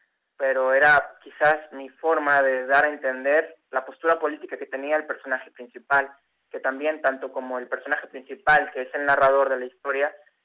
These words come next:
tienen veinte años, ¿no? A los veinte años uno puede decir cuánta cosa le, le venga en gana, ¿no? Y sin, es decir, no se piensan mucho las cosas a los veinte años. Entonces era una,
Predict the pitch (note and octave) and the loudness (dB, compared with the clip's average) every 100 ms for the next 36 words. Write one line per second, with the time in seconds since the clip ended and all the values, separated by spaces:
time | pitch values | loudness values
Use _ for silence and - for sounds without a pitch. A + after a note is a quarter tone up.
0 | _ C#3+ D3 C#3+ C#3 C3+ C3+ C3+ B2 A#2+ | _ -6 -4 -4 -6 -2 0 -2 -4 -6
1 | C3 C3 B2+ C3+ C3+ D3+ D3 - C3 B2 | -2 -2 -4 -8 -4 -4 -4 -10 -14 -6
2 | C3 B2+ B2 - C3+ C#3 - B2 A#2+ A#2+ | -2 -2 -2 -6 -10 -10 -14 -14 -10 -10
3 | A#2+ _ _ _ - D3 - C3+ C3 C3+ | -12 _ _ _ -10 -10 -6 -4 -4 -6
4 | - - _ - C3+ C#3 D3 C#3+ C#3+ D3 | -12 -20 _ -4 -2 0 -2 -2 -2 -2
5 | C3+ C3+ D3 C#3 C3 B2+ _ C3 B2 - | -2 -2 -4 -6 -10 -18 _ -20 -20 -20
6 | _ _ C#3+ D#3 F3+ D#3+ E3 E3+ F#3+ F#3+ | _ _ -8 -8 -8 -8 -8 -8 -8 -6
7 | F3 D#3+ D#3 D3+ D3 E3 D3+ D3 C3 C3 | -6 -8 -6 -6 -6 -10 -10 -8 -8 -6
8 | C3+ C3+ C3+ B2+ B2+ B2+ _ _ _ _ | -8 -6 -4 -4 -6 -16 _ _ _ _
9 | _ _ C#3 D3 C#3+ D3+ C#3+ D3 D#3 D#3+ | _ _ -14 -12 -12 -10 0 4 8 8
10 | D#3 D#3 D#3 D3+ C#3 C3 | 6 4 2 4 2 0